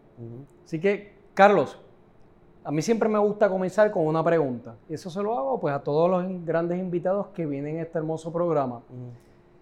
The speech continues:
Speaker 2: Si hoy te pregunto, "¿Quién es Carlos Andrades?", ¿qué puedes decirle al público?
Speaker 1: <laughs> Carlos Andrade es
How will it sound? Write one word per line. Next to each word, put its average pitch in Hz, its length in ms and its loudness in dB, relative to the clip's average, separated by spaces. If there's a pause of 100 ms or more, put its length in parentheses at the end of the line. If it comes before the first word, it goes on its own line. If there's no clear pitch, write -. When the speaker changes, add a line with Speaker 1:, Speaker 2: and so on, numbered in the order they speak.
(140)
Speaker 2:
Si 214 260 0
hoy 240 180 8
te 277 180 4
pregunto, 196 800 0 (400)
"¿Quién 214 580 2 (220)
es 175 500 -2 (340)
Carlos 180 720 4
Andrades?", 143 960 2 (920)
¿qué 202 180 6
puedes 220 640 2 (200)
decirle 160 440 0
al 160 100 0
público? 135 420 -4 (2750)
Speaker 1:
<laughs> 208 500 2
Carlos 151 360 12
Andrade 143 600 8
es - 420 -8